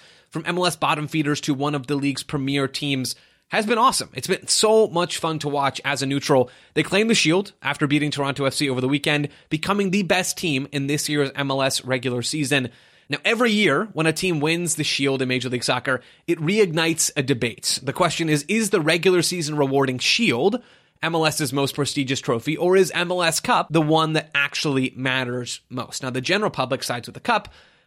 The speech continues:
I get it. We all love playoffs. We're hardwired to love playoffs as American sports fans. I'll admit, though, I am squarely on the side of the Supporters' Shield as being the better trophy. Even with an unbalanced schedule, it still gives us something of an idea of the league's best team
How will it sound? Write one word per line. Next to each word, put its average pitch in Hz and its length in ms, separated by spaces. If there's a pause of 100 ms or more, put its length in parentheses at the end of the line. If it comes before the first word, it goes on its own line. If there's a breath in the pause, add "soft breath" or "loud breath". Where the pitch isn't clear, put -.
(120)
I 143 60
get 175 160
it. 175 160
We 143 100
all 151 200
love 151 200
playoffs. 151 420
We're - 100
hardwired 139 680
to 147 80
love 135 220
playoffs 135 340
as 135 140
American 131 320
sports 139 280
fans. 135 340 (440 soft breath)
I'll 214 140
admit, 202 400
though, 120 180
I 156 160
am 165 140
squarely 175 580
on 139 140
the 139 80
side 135 320
of 135 60
the 127 80
Supporters' 135 420
Shield 131 240
as 139 160
being 151 280
the 180 120
better 156 540
trophy. 127 580 (420 soft breath)
Even 214 360
with 196 180
an 165 80
unbalanced 139 540
schedule, 143 340
it 156 80
still 208 240
gives 175 300
us 156 160
something 202 580
of 139 140
an 139 80
idea 135 560 (320 soft breath)
of 160 100
the 165 80
league's 156 320
best 160 340
team 135 400